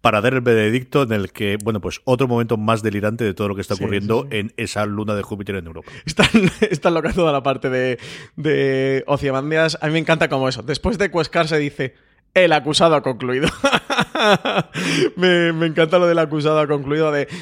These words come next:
Speaker 2: creo que ya con esto podemos dar por zanjado el juicio. Y sí, co-, ¿cómo entran estos cerdos? Los de-, lo declaran finalmente culpable. Y vuelve a sonar Lacrimosa, un Lacrimosa que suena a lo largo del séptimo episodio varias veces, que sonó en el quinto episodio. Es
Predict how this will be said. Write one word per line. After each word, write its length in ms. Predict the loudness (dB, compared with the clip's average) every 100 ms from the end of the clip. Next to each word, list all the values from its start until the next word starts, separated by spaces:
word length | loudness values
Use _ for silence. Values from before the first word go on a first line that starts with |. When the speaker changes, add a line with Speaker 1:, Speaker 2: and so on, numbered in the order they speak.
| -4
Speaker 2:
creo 160 | 0 2
que 100 | 2
ya 120 | 2
con 140 | 4
esto 200 | 2 2
podemos 260 | 2 0 2
dar 200 | 2 2
por 140 | -2
zanjado 320 | -4 -4 -2 -2
el 60 |
juicio. 240 | -2 -4 -4
Y 40 |
sí, 120 | -4
co-, 140 | -4 -4
¿cómo 160 | -2
entran 240 | 0 2 2
estos 680 | 0 2 2 4 2 0 -2 -14 -16
cerdos? 340 | 2 4 6 4
Los 140 | 2
de-, 300 | 0 -2 -2
lo 120 | -2
declaran 420 | -2 0 0 0 0
finalmente 1000 | -2 -2 -2 -4 -2 0 0 0 -2 -2
culpable. 640 | -4 0 2 4 4 2 -2 -20 -6
Y 120 | 0
vuelve 260 | 2 2 2
a 40 | 2
sonar 400 | 0 2 2 2
Lacrimosa, 540 | 0 0 -2 -2 0
un 80 | 0
Lacrimosa 440 | 0 -2 -6 -8
que 100 | -8
suena 280 | -4 -2 0
a 40 |
lo 100 | 0
largo 200 | 0 0
del 100 | -2
séptimo 260 | -4 -6 -6
episodio 440 | -6 -6 -4 -2
varias 260 | -2 -4 -2
veces, 340 | -2 -2 -4
que 280 | -6 -6 -4
sonó 300 | -2 -2 -2
en 80 | -2
el 120 | -4
quinto 260 | -6 -6 -8
episodio. 420 | -8 -6 -6 -8 -12 -20 _ _ _ 0
Es 280 | 2 2